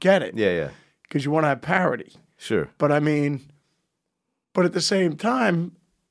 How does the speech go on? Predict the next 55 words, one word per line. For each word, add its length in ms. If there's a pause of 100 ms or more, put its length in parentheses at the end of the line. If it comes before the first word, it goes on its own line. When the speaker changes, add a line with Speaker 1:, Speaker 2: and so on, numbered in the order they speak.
(160)
Speaker 1:
like, 180
we 120
could 180
just 240
finagle 760
the 280 (760)
Speaker 2:
The, 120
Speaker 1:
just 320
Speaker 2:
the 120
Speaker 1:
get 100
Speaker 2:
deal. 420 (120)
Speaker 1:
whatever. 380
Speaker 2:
Restructure 320
the 60
Speaker 1:
It 140
Speaker 2:
deal. 80
Speaker 1:
just 280
go 180
round 440
it, 140
under 320
it, 80
Speaker 2:
Yeah, 60
Speaker 1:
over 280
it, 20
Speaker 2:
yeah, 120
Speaker 1:
whatever. 320
Speaker 2:
yeah, 100
Speaker 1:
You 180
know, 180
Speaker 2:
yeah. 80
Speaker 1:
it's 120
just 180
like 180
there's 180
more 200
ways 280
that 100 (420)
we 160
could 120
just 140
make 260
up 200
whatever 240
we 160
want. 500 (160)
Speaker 2:
I 200
hear 140
you. 240 (440)
That's 160
a 60
good 140
idea, 280
though, 220
man. 200